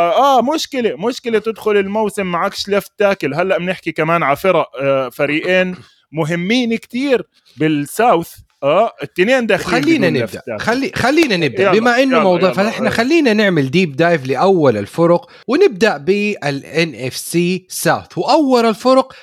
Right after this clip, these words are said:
Speaker 2: كارولاينا بانثرز. كارولاينا بانثرز طلع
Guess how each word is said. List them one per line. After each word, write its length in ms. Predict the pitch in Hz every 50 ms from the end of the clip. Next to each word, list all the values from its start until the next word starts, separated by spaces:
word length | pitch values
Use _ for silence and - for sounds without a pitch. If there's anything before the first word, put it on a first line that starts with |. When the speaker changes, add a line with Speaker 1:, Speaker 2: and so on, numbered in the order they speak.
| - _ _ -
Speaker 2:
كارولاينا 840 | - 170 156 143 117 104 101 107 123 147 160 175 175 180 180 180 180 _ _ _ -
بانثرز. 520 | - 170 151 135 120 - 92 82 - - - _ - - _ _ _ _ _ _ _ _ _ -
كارولاينا 480 | - 359 359 359 359 349 349 349 320 285
بانثرز 640 | - - 262 254 240 214 - 226 233 226 - - _ _ _ _
طلع 340 | - 240 226 196 156 123 -